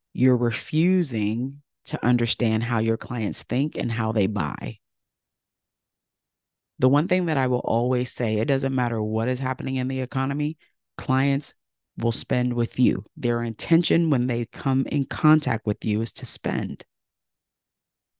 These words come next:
But many of us don't allow them to spend. We've already decided, "Oh, you know, they don't have enough money," or, "Oh, I'm not gonna show them this," or, "Oh, I'm not gonna talk about that."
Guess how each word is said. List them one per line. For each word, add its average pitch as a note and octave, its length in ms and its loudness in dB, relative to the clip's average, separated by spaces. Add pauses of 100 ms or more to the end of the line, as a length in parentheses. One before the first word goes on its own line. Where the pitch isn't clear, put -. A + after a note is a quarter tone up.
But B2 180 0
many C3 300 2
of B2+ 120 -4
us A#2+ 160 -4
don't A#2+ 320 -4
allow A#2 640 0
them G2 420 -4
to G#2+ 140 -2
spend. F2+ 400 0
We've A2+ 180 2
already A#2 420 0
decided, A#2 540 -4
"Oh, C#3 480 0 (340)
you C#3+ 160 2
know, G#2+ 380 -2 (440)
they C#3 100 6
don't C3 160 4
have A#2+ 180 2
enough A2+ 220 0
money," B2 240 2
or, A#2 180 4
"Oh, C#3+ 480 4
I'm B2+ 160 -4
not C3 160 -8
gonna B2 160 -2
show A#2+ 260 2
them A2+ 220 0
this," B2 220 2
or, - 160 0
"Oh, C#3+ 200 4
I'm B2 120 -4
not A#2 160 -10
gonna A2+ 120 -10
talk - 200 -10
about G#2 240 -4
that." A#2+ 240 -2